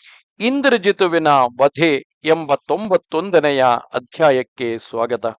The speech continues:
ಈ ರೀತಿಯಲ್ಲಿ ಇಂದ್ರಜಿತುವು ಲಕ್ಷ್ಮಣನು ಒಬ್ಬರಿಗಿಂತಲೂ ಒಬ್ಬರು ಮಿಗಿಲೆಂಬಂತೆಯೂ, ವನದಲ್ಲಿ ಮದ್ದಾನೆಗಳು ಒಂದಕ್ಕೊಂದು ಹಿಮ್ಮೆಟ್ಟದೆ ಯುದ್ಧ ಮಾಡುವಂತೆಯೂ ಕಂಗೆಡದೆ ಯುದ್ಧ ಮಾಡುತ್ತಿರುವ ಸಮಯದಲ್ಲಿ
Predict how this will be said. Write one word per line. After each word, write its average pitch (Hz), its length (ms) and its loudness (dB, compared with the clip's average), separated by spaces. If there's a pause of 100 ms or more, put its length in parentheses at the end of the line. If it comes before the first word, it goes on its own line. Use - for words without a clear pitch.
(960)
ಈ 226 240 2
ರೀತಿಯಲ್ಲಿ 185 840 0
ಇಂದ್ರಜಿತುವು 156 1000 -4
ಲಕ್ಷ್ಮಣನು 147 640 -2 (300)
ಒಬ್ಬರಿಗಿಂತಲೂ 190 960 2
ಒಬ್ಬರು 165 680 0
ಮಿಗಿಲೆಂಬಂತೆಯೂ, 147 1080 -2 (360)
ವನದಲ್ಲಿ 208 560 4
ಮದ್ದಾನೆಗಳು 185 800 2
ಒಂದಕ್ಕೊಂದು 175 960 -2
ಹಿಮ್ಮೆಟ್ಟದೆ 165 800 -2
ಯುದ್ಧ 139 280 -8
ಮಾಡುವಂತೆಯೂ 175 920 0 (140)
ಕಂಗೆಡದೆ 156 600 0
ಯುದ್ಧ 131 320 -6
ಮಾಡುತ್ತಿರುವ 143 680 0
ಸಮಯದಲ್ಲಿ 135 760 -4